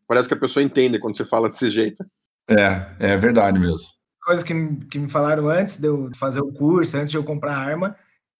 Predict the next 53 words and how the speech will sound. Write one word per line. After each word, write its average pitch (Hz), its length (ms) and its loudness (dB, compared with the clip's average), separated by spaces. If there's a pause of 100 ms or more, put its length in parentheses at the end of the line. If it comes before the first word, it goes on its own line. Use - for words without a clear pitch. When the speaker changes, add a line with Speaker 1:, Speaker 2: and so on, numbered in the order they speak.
(160)
Speaker 3:
exatamente 170 580 2
isso. 160 240 0
Faz 208 360 4
o 233 60 4
curso 226 420 0
antes, 208 460 2 (260)
qual 196 180 6
que 208 140 2
é 202 40 6
a 202 40 6
divisão 170 420 0
que 175 60 -6
você - 100 -6
quer 147 140 -2
tirar, 156 640 0
porque - 140 2
às 156 100 4
vezes 165 460 0
eu 160 160 2
vejo 165 240 4
lá 170 120 6
no 165 100 2
Geek, 156 220 0
<laughs> - 0 -
chega 165 280 2
o 175 60 0
pessoal 160 380 6
com 175 80 4
a 170 60 8
arma 175 260 6
comprada 214 800 6 (320)
e 196 80 -2
o 208 80 -2
cara 208 200 6
quer 208 120 4
tirar 208 280 6
em, 214 320 2
em 202 180 6
outra 226 260 6
divisão. 170 540 4 (320)
Já 190 40 6
mexeu 202 380 4
na 190 120 4
arma, 160 420 4
gastou 151 380 2
um 165 60 0
monte 190 420 2
e, 220 400 0
e 208 40 4
não 214 160 4
tem 220 240 4
o 226 60 2
conhecimento 185 640 2